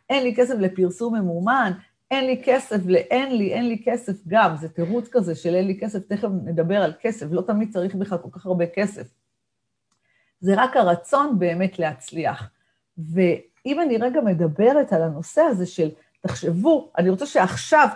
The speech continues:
תרשמו לעצמכם, או גם פה, תרשמו גם פה, אה, זה מה אתם רוצים, מה אתם חושבים שעוצר אתכם כרגע? מה הדבר שעוצר אתכם כרגע?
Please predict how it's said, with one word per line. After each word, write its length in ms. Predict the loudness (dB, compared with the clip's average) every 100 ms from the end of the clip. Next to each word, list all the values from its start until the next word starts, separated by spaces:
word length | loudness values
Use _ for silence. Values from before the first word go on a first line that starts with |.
| 2
תרשמו 720 | 2 2 2 4 6 4 2
לעצמכם, 680 | 2 2 2 -4 0 0 2
או 100 | 2
גם 240 | 2 0 0
פה, 420 | 4 6 6 2 -10 _ _ _ _ _ _ _ _ _ _ _ _ _ _ -10 -6
תרשמו 520 | -2 2 2 2 2
גם 220 | 4 4 2 2
פה, 360 | 4 4 2 -8 _ _ _ _ _ 0
אה, 840 | 4 6 6 6 4 4 2 0 -2
זה 340 | -6 2 2 2 -2 _
מה 280 | -2 2 4 4 2 -2
אתם 420 | -2 2 4 4 -2 -8 _
רוצים, 640 | -8 -2 -2 -4 -8 -6 -8 -14 _ _ _ _
מה 140 | 0 0
אתם 160 | 0
חושבים 340 | -4 -4 -4 -2
שעוצר 420 | 0 2 2 2
אתכם 240 | -2 -8
כרגע? 400 | -8 -8 -8 -10 -4
מה 180 | -2
הדבר 260 | 2 2 0
שעוצר 520 | 2 0 0 2 2 2
אתכם 300 | -8 -4 -4 -4
כרגע? 500 | -10 -8 -6 -6 -10